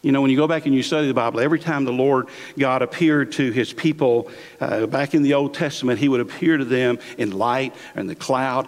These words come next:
It was always to grow their faith.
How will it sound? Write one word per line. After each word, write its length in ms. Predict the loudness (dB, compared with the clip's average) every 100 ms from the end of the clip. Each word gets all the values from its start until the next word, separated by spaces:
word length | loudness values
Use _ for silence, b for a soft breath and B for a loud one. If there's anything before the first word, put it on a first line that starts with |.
| B -2
It 100 | -2
was 160 | -2
always 680 | 0 2 4 4 2 0 -2
to 100 | -6
grow 360 | 0 2 2 2
their 200 | -2 -4
faith. 640 | -6 -8 -8 -12 -18